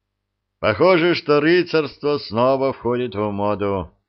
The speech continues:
Говорят, что и сам Штубер будто бы ведёт свой род ещё от знатных тевтонских рыцарей. «Извините, господин оберштурмфюрер», — откозырял лейтенант,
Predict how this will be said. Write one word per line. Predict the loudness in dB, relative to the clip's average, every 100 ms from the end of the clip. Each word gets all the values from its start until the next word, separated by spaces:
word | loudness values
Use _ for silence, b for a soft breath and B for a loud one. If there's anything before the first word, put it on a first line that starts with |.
| _ _ _ _ _
Говорят, | 0 2 4 4 2
что | -2 -6
и | -4
сам | -2 -2 -4
Штубер | -6 -6 -4 -4 -6 -10 _ _ _ _ _
будто | -6 -6 -4 -2
бы | 0
ведёт | 0 0 0 -2
свой | -2 -2
род | 0 0 -2
ещё | -6 -2 -2
от | -2 -8
знатных | -2 0 0 -4 -12 -10
тевтонских | -12 -6 -4 -4 -8 -12 -10
рыцарей. | -8 -8 -6 -6 -6 -8 _ _ _ _ _ _ _ _ _ _ _ _ -8
«Извините, | -6 -4 -2 -2 -2 -2 -4 -8 _
господин | -6 -6 -6 -4 -2 -2
оберштурмфюрер», — | -2 -6 -6 -6 -2 -2 -2 -4 -8 _ _ _ _ _
откозырял | -8 -6 -2 2 2 2
лейтенант, | -2 -4 0 0 -2 -8